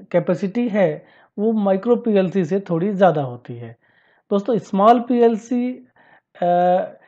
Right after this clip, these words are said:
बत्तीस से लेकर एक सौ अट्ठाईस इनपुट आउटपुट डिवाइसेस को कंट्रोल कर सकता है।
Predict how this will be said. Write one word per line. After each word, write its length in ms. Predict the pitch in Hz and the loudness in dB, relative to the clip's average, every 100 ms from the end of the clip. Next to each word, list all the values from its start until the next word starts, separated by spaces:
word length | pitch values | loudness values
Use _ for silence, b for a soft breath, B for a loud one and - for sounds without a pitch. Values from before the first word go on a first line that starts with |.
| b b _ _ - | b b _ _ -2
बत्तीस 540 | 175 180 - 269 240 277 | 2 2 2 -2 -2 0
से 80 | |
लेकर 480 | 226 190 170 190 - - | 0 0 0 -2 -2 -6
एक 120 | 170 | -8
सौ 160 | - 233 | -6 -4
अट्ठाईस 800 | 190 170 - 180 220 262 - - | -4 -6 -4 0 2 2 -4 -8
इनपुट 460 | 185 175 208 208 - | -6 -4 -4 -6 -6
आउटपुट 580 | 156 156 151 - 196 - - | -6 -4 -6 -10 -10 -10 -6
डिवाइसेस 520 | 160 147 143 156 139 | -2 0 -2 -6 -12
को 380 | - 156 240 _ _ _ _ _ _ _ _ _ _ _ _ - | -8 -10 -10 _ _ _ _ _ _ _ _ _ _ _ _ -2
कंट्रोल 400 | 196 185 185 175 | 0 2 4 2
कर 120 | 147 | 0
सकता 340 | 135 139 - 127 | -8 -12 -18 -18
है। 360 | - 127 _ | -18 -20 _